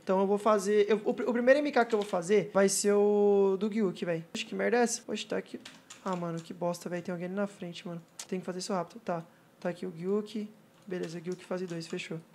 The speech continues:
Enquanto eu não tenho o Kurama, eu vou ter que fazer o Gyuki, né, mano? Eu vou ter que ir indo de lugar em lugar, pegando, pegando ninja em ninja. Ali na frente tem bem alguém. É bem, bem aqui na frente tinha alguém até agora, véi.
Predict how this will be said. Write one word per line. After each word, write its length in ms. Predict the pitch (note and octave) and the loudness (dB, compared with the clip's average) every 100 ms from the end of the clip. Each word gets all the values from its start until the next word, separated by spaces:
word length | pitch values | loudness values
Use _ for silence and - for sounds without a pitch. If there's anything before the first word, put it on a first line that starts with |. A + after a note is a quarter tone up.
| - - | -12 -2
Enquanto 240 | F3 G3+ | 4 4
eu 40 | G#3+ | 4
não 60 | |
tenho 160 | G#3 G#3 | 4 4
o 60 | |
Kurama, 320 | G3+ A3 G#3 A#3 | 6 6 8 8
eu 20 | |
vou 80 | A#3 | 8
ter 140 | A#3+ | 4
que 40 | |
fazer 220 | A3+ A#3 A#3 | 4 4 6
o 80 | |
Gyuki, 240 | A3 B3 G3+ | 4 2 0
né, 80 | F#3+ | -2
mano? 180 | F3 D#3+ - - | -2 -6 -10 0
Eu 60 | |
vou 100 | F3+ | 2
ter 140 | F#3 G#3+ | 4 2
que 120 | A3+ | 2
ir 200 | A3+ A3+ | 4 4
indo 120 | A3+ | 4
de 120 | G#3+ | 4
lugar 240 | A#3+ A3+ B3+ | 6 8 8
em 80 | |
lugar, 420 | C#4 A3 G#3 B3 B3 | 6 8 8 8 6
pegando, 600 | G3+ A3 A3+ A3+ A3 A3 | 4 4 4 4 4 4
pegando 300 | - G3+ A3 | 6 8 8
ninja 320 | G#3+ B3 C#4 | 6 4 2
em 60 | C4 | 2
ninja. 240 | B3 B3+ | 4 4
Ali 80 | A3+ | 6
na 80 | A#3 | 4
frente 200 | A#3 A#3 | 0 0
tem 120 | B3 | 2
bem 100 | A3+ | 4
alguém. 260 | C4 G3+ G3+ | 4 4 0
É 80 | G3+ | -4
bem, 320 | E3+ A3+ - | 0 0 2
bem 160 | G#3+ D4+ | 0 0
aqui 80 | D#4 | 2
na 80 | |
frente 160 | C4 B3+ | 0 0
tinha 120 | C4+ | 0
alguém 140 | A3+ A#3+ | 0 4
até 140 | B3+ | 4
agora, 260 | B3 G3 F3+ | 6 4 4
véi. 160 | E3+ | -2